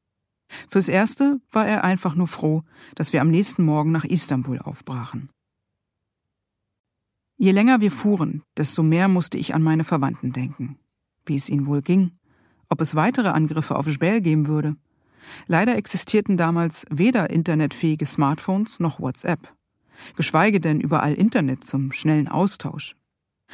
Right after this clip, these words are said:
Wir würden also erst wieder mit ihnen telefonieren können, wenn wir zurück in Deutschland, zurück in Berlin waren. Bis dahin würde ich die Ungewissheit aushalten müssen.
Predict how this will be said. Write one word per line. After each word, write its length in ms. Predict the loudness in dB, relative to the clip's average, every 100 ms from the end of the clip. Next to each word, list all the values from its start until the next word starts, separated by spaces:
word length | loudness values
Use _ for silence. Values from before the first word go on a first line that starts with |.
| -12 -2
Wir 140 | 2
würden 240 | 4 4 4
also 320 | 2 0 0
erst 400 | 0 -2 -2 -2
wieder 280 | 0 2 0
mit 220 | 0 0
ihnen 140 | -2
telefonieren 640 | -2 -4 -2 0 2 2 0
können, 380 | -2 -2 -2 -2
wenn 200 | -2 0
wir 100 | -2
zurück 360 | -4 -4 -4 -2
in 100 | 0
Deutschland, 580 | 0 -2 -4 -8 -12 _
zurück 260 | -8 -6 -2
in 100 | -2
Berlin 380 | 0 2 2 0
waren. 320 | -4 -12 -16 _ _ _ _ _ _ _ _ _ _ _ _ _ _ _ _ _ _
Bis 160 | 0 2
dahin 380 | 2 4 2 0 _ _
würde 180 | 0 0
ich 120 | 0
die 120 | -2
Ungewissheit 720 | 2 2 2 0 -2 -2 -2
aushalten 500 | -2 -2 -2 -6 -4
müssen. 360 | -6 -6 -8 -10